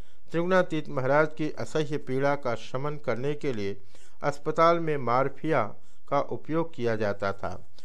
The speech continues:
उसका प्रभाव कुछ घट जाने पर जब उनकी चेतना लौट आई, तो वे थोड़ी बहुत बातें करते थे। इस प्रकार उनतीस दिसंबर को जब उसने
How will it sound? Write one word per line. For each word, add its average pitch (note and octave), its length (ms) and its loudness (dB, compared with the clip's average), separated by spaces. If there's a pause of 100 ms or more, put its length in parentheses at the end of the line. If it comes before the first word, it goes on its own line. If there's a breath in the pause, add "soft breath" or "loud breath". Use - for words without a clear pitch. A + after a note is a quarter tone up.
(280 soft breath)
उसका F3 280 2
प्रभाव D#3 420 2
कुछ C3+ 300 -2 (100)
घट D#3 140 0
जाने C3 360 0
पर G2+ 380 0 (320 soft breath)
जब C3+ 400 2 (240)
उनकी E3 340 0
चेतना D3 520 0
लौट C3 400 2
आई, G#2+ 280 0 (360 soft breath)
तो D#3 120 2
वे D#3+ 160 2
थोड़ी C#3+ 360 0
बहुत A2 260 0
बातें A#2 420 0
करते A#2+ 400 -2
थे। F#2 200 -2 (520 soft breath)
इस F3+ 140 2
प्रकार D#3 380 2
उनतीस C#3+ 500 -2
दिसंबर C#3+ 580 -2
को G2 340 -2 (320 soft breath)
जब E3+ 180 4
उसने D#3 540 -2